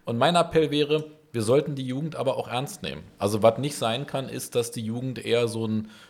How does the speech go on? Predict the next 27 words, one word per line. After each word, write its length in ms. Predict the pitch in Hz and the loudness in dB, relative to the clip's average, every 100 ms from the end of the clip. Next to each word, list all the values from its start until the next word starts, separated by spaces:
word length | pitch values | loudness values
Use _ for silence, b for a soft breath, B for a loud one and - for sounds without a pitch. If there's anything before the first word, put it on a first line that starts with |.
| B | B
ne, 120 | 170 | -2
die 60 | 135 | -2
sind 200 | 143 110 | -2 0
halt 240 | 101 - | -2 6
da 320 | 147 151 156 | 10 10 10
und 300 | 131 120 113 | 4 -4 -4
die 60 | 120 | -4
muss 180 | 117 117 | -4 -4
man 100 | 110 | -4
irgendwie 280 | 113 117 | -6 -8
bespielen, 520 | 101 107 - 135 147 131 | -6 -6 -6 -4 -2 0
sondern 320 | 117 113 110 B B B | 0 0 -2 B B B
die 120 | 147 | -2
sind 200 | 160 165 | 0 0
entscheidend. 600 | 135 110 110 110 131 175 | -2 -2 4 4 4 0
Die 80 | 131 | -2
Jugend 340 | 123 135 131 143 | -2 -2 -4 -8
si-, 220 | 110 117 - - | -6 -6 -8 -10
ist 120 | 147 | -4
nicht 180 | 147 127 | -4 -4
die 80 | 127 | -4
Zukunft, 340 | - 226 113 | -6 -4 -2
sondern 180 | 120 117 | -2 -2
die 80 | 113 | -4
Jugend 240 | 120 113 | -4 -4
ist 160 | 107 101 | -4 8
da 440 | 120 117 214 - | 10 10 4 -6